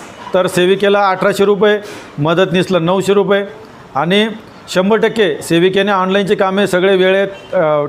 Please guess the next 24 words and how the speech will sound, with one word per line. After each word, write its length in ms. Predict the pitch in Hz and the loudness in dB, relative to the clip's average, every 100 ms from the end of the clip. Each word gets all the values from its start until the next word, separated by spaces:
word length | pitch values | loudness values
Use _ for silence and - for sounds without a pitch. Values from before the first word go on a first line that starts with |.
| 143 | -2
टाईमटेबलनुसार 720 | 170 180 185 190 196 170 185 | -2 0 0 0 0 0 0
जर 140 | 185 | 0
केली, 320 | 180 202 185 127 - - - - 180 | 0 0 0 -2 -8 -20 -18 -4 -4
तर 60 | |
त्यांना 320 | 175 190 196 | 0 0 2
दोन 180 | 190 202 | 2 0
हजार 220 | 185 170 | 0 2
रुपये 340 | 180 175 196 208 208 - - | 2 2 0 -2 -8 -18 -6
आणि 240 | 147 180 | -2 0
मदतनीसला 600 | 202 175 185 165 170 190 | 0 0 0 0 0 2
एक 180 | 220 202 | 2 2
हजार 160 | 156 135 | 0 -2
रुपये. 220 | 117 98 | -2 -4
म्हणजे 460 | - - - 151 180 | -8 -20 -6 -2 0
ताई, 160 | 202 214 | 2 2
आता 240 | 214 190 | 2 0
आपण 220 | 202 208 202 | 0 0 0
बघतोय 280 | 208 202 | 0 0
का 140 | 180 175 | 0 -2
जीआरमध्ये 480 | 143 214 214 220 208 | 2 0 2 0 0
काय 180 | 208 | 0
दिलं 180 | 208 214 | 2 0
होतं 280 | 202 185 185 185 - - - - - | 2 0 0 -4 -18 -20 -20 -20 -6
का? 260 | 170 202 | -2 -2